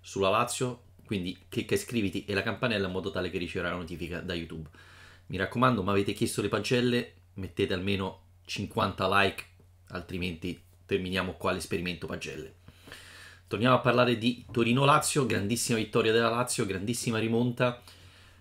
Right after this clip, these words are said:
Ehm, partiamo dalle pagelle, dai. Stracoscia senza voto, direi, perché non ha fatto niente. Torino ha fatto un tiro in porta, il rigore, basta. Per cui Stracoscia veramente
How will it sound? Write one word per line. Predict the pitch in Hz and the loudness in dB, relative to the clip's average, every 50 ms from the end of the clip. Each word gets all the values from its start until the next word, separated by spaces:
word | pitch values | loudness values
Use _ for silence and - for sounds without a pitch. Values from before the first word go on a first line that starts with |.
| - - | -14 -4
Ehm, | - 101 98 98 98 98 98 98 98 98 98 95 92 90 - - | 0 4 4 6 6 4 2 0 0 0 0 -2 -2 -4 -4 0
partiamo | - 117 - - 165 156 | 2 2 4 4 4 6
dalle | 131 123 110 | 6 6 6
pagelle, | 110 104 98 - 98 85 90 92 | 4 2 -4 -4 -4 -4 -2 -2
dai. | 90 87 85 80 - - - - _ - - - - - - - - - - | -2 -2 -2 -4 -8 -16 -20 -20 _ -20 -20 -20 -20 -20 -20 -20 -20 -20 -18
Stracoscia | - - - 123 123 - 147 160 170 - - 165 156 147 | -6 0 4 4 4 6 6 4 6 6 6 6 6 6
senza | 135 - 110 101 - - | 4 2 -2 -2 0 2
voto, | 107 107 107 95 - 95 | 2 4 4 2 2 0
direi, | 87 92 90 90 90 85 | 0 0 -2 -2 -2 -4
perché | - 95 - - - - 92 87 90 92 - - | -6 -10 -10 -6 -4 -2 -2 -2 -4 -6 -10 -8
non | 95 101 98 | -6 -4 -4
ha | 95 | -2
fatto | - 120 113 - 135 131 | 0 -2 0 2 2 2
niente. | 110 92 90 90 80 - - 92 82 82 82 - 87 85 80 69 71 80 - - - - - - - - - - | 2 2 0 -4 -4 -6 -6 -6 -4 -4 -6 -6 -8 -8 -8 -8 -10 -12 -14 -16 -20 -20 -20 -20 -20 -20 -20 -8
Torino | - - 113 117 123 113 | -2 0 2 2 2 2
ha | |
fatto | - - 95 - 120 - - | 0 -2 -2 -2 -2 -2 -2
un | 117 110 | -2 -2
tiro | - - 120 113 107 | 2 2 4 4 4
in | - - | 2 0
porta, | 90 85 80 - - - - - | -6 -8 -8 -10 -14 -16 -10 -4
il | - 110 92 | -2 0 0
rigore, | 101 95 87 95 90 87 80 78 - | 2 2 2 0 0 -2 -4 -10 -8
basta. | - 98 92 - - - - 82 - - - - - - - - - - - - - - - | -4 -2 -2 -2 -2 -4 -8 -10 -14 -16 -20 -20 -20 -20 -20 -20 -20 -20 -20 -20 -20 -20 -10
Per | - 101 95 | -6 -6 -6
cui | - - 110 107 98 | -4 -2 0 0 0
Stracoscia | - - - 85 85 101 101 - - 95 | 0 0 -4 -2 -2 -2 -2 -2 -2 -2
veramente | 85 92 92 92 98 92 85 - 92 87 87 85 82 | -2 -2 -2 -2 -2 -4 -4 -4 -4 -4 -4 -6 -8